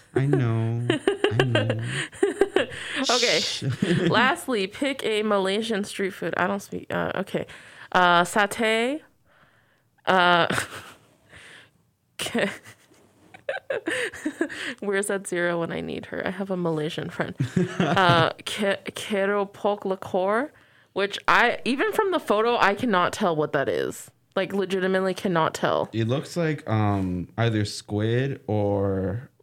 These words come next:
Speaker 2: Like some
Speaker 1: um,
Speaker 2: sort of seafood or fish?
Speaker 1: Yeah.
Speaker 2: I, I don't know. <coughs>
Speaker 1: Squid
Speaker 2: Um,
Speaker 1: or, like, shrimp.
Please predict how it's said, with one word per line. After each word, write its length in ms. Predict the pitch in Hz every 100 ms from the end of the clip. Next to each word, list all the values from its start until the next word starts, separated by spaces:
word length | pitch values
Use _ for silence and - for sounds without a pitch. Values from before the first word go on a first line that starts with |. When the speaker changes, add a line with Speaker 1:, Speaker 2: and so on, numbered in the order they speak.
| _
Speaker 2:
Like 160 | 202 196
some 100 | 190
Speaker 1:
um, 80 | 190
Speaker 2:
sort 240 | 214 180
of 80 | 180
seafood 420 | - 190 202 185
or 80 | 175
fish? 520 | 196 175 220 311 -
Speaker 1:
Yeah. 220 | 139 120 98
Speaker 2:
I, 260 | 170 -
I 20 |
don't 160 | 135 90
know. 160 | 85 - - _
<coughs> 60 | - - - - - _ _ _ -
Speaker 1:
Squid 200 | - 202
Speaker 2:
Um, 180 | 165 123
Speaker 1:
or, 180 | 127
like, 160 | 117 101
shrimp. 300 | - 101 120